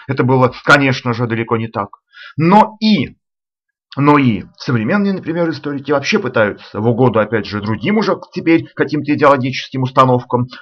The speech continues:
полностью отрицать этот элемент классовой борьбы, её наличие в обществе, всячески подчёркивают, что якобы в русском феодальном средневековом обществе царили мир, гармония,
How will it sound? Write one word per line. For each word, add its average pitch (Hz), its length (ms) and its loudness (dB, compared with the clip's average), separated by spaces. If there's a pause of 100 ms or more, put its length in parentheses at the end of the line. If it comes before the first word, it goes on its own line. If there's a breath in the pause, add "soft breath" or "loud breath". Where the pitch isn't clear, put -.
полностью 202 600 4
отрицать 156 720 0 (160)
этот 131 320 2
элемент 110 400 -2
классовой 101 480 -4
борьбы, 101 320 -2
её 123 180 0
наличие 98 460 -6
в 143 40 -2
обществе, 165 520 -2 (280 loud breath)
всячески 175 420 -2
подчёркивают, 113 840 -4 (880)
что 127 420 2 (120 loud breath)
якобы 131 360 2
в 127 80 0
русском 135 320 -4
феодальном 107 560 0
средневековом 107 640 -6
обществе - 360 -12
царили 104 340 -2
мир, 147 320 -2 (120)
гармония, 156 680 0